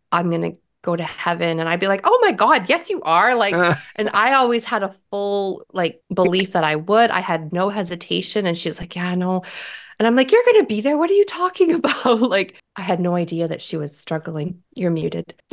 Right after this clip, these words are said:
Speaker 2: Oh, yeah. You just assumed
Speaker 1: <laughs> Yeah.
Speaker 2: that she did too. Like,
Speaker 1: Yeah. I was, I was trying to reassure her, like, "No, what are you talking
Speaker 2: Yeah.
Speaker 1: about? Like, yes, you're gonna be there." So, um,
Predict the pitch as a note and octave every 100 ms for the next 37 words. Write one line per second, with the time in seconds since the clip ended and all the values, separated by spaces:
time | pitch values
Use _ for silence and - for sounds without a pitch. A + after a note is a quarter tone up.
0 | - C3+ C3 A2 C#3 C3+ A#2 B2 - C#3+
1 | C3+ - D3+ C#3+ C#3+ B2+ E3+ C#3 A2+ A2+
2 | A2 - - C4 C#4+ D#4 A3 F#3+ _ -
3 | A3 B3 A#3+ - A3 C4 A#3 - B3+ A#3
4 | A#3 G#3+ A#3 A3+ A#3 A3+ B3+ C#4 A#3+ A3
5 | C4+ D4+ D#4 B3+ D4+ E4 - C#4 F4 F4
6 | C4+ D3+ - E3+ - E3+ E3+ - - _
7 | - G#3+ C#4+ - - - F#3+ G#3+ F3 E3+
8 | E3+ E3 E3 - F3+ - F#3 E3 E3 _
9 | - _ - _ - F#3 F3 E3 E3